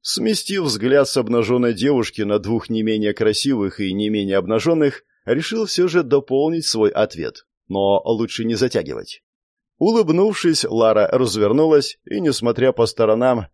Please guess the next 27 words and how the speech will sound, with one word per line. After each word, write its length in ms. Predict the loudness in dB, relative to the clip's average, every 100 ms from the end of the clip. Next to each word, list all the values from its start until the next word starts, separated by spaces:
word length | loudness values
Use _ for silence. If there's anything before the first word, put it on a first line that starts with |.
| -4
отправилась 640 | -4 -2 0 2 2 2
в 180 | -2 -4
другую 400 | 0 0 2 0
комнату, 580 | 2 -2 -2 -10 -12 -12
скорее 420 | -8 -4 0 0 0
всего, 300 | -2 -2 -2
принять 360 | -2 -4 -4
душ. 320 | -8 -14 -16 -20 _ _ _ _ -8
Наблюдая 760 | -4 -2 0 2 2 2 2
за 160 | 2 -2
грациозной 640 | 0 0 0 0 0 -2
походкой 540 | 0 -2 0 -2 0 0
одного 340 | 0 0 0
из 140 | 0 -2
моих 260 | -2 -4
телохранителей, 960 | 0 2 2 2 0 0 0 0 0 -2
немного 460 | -4 -2 2 2 0
недоумевал, 760 | 0 0 0 0 2 2 2 -4 _
как 280 | -2 -2 0
я 100 | -4
мог 180 | -6 -6
в 80 |
них 220 | -4 -4 0
не 120 | 0
заметить 460 | 2 2 -2 -6
таких 300 | -6 -6 -6
склонностей. 680 | -4 0 0 -2 -12 -16 -20